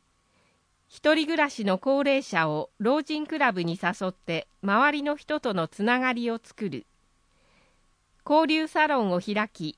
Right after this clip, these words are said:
参加者におしゃべりを楽しんでもらう。直売所がない地域に地場産野菜の出張販売を行う。事業所内で子ども食堂を開催する。委員の一覧や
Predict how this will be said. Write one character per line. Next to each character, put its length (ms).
参 300
加 140
者 180
に 300
お 100
し 80
ゃ 80
べ 140
り 160
を 100
楽 260
し 160
ん 100
で 100
も 160
ら 200
う。 120
直 220
売 240
所 120
が 140
な 180
い 80
地 240
域 200
に 260
地 140
場 160
産 280
野 140
菜 260
の 120
出 280
張 200
販 280
売 280
を 140
行 140
う。 360
事 160
業 200
所 180
内 260
で 300
子 160
ど 100
も 140
食 300
堂 320
を 60
開 260
催 260
す 180
る。 160
委 240
員 140
の 140
一 240
覧 260
や 240